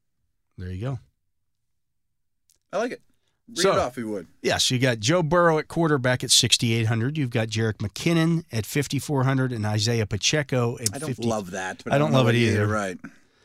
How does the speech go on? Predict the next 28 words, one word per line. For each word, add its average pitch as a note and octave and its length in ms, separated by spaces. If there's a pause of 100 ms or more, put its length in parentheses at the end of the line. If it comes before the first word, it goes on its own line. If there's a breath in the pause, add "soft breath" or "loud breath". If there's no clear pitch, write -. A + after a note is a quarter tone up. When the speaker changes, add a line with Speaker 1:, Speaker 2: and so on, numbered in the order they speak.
(280 loud breath)
Speaker 1:
Uh, A#2+ 220
you C3 100
got C#3+ 140
Jamar C3+ 380
Chase D#3+ 460
at A#2+ 100
seventy-six A#2+ 760
hundred, D#3 420
A B2 160
J A#2 200
Brown A#2 340
at A#2+ 100
seven G2 320
thousand, B2+ 560
T C3+ 120
Speaker 2:
I B2+ 100
kinda G#2+ 100
Speaker 1:
Higgins C3+ 380
Speaker 2:
love E2+ 160
that. F2 280 (100)
Speaker 1:
at A2+ 120
fifty-four C3 640
hundred B2 260
as G#2+ 140
your A2 100
wide G#2+ 280
receivers. C#3+ 680
Speaker 2:
Mm-hmm. G2 200